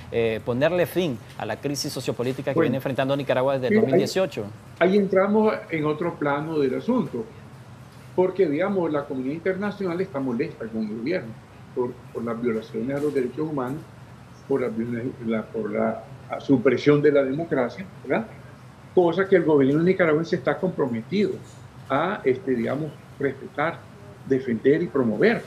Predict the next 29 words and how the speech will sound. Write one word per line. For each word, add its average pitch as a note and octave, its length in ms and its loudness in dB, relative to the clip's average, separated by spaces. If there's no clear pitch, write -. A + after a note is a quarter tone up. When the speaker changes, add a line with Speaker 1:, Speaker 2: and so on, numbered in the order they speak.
Speaker 2:
tanto A#3 540 2
por E3 160 4
su D#3+ 100 2
pertenencia D#3 680 0
a C#3+ 120 0
la C3 140 2
Organización B2 720 0
de D#3 140 2
las A#2 120 -4
Naciones A2+ 420 -2
Unidas, F3+ 520 2
como E3 240 2
por D3 240 0
su C#3+ 100 -6
pertenencia D#3 680 -2
a D3 160 0
la D#3+ 200 0
Organización B2+ 600 -2
de D#3 120 2
los C3+ 120 0
Estados A#2 380 -2
Americanos. C3 600 -2
Amén, F#3+ 420 0
que D#3 140 0
también F#3+ 520 -2
está F3+ 360 0
comprometido D#3+ 640 2
a G3+ 80 0
ello. B3 280 0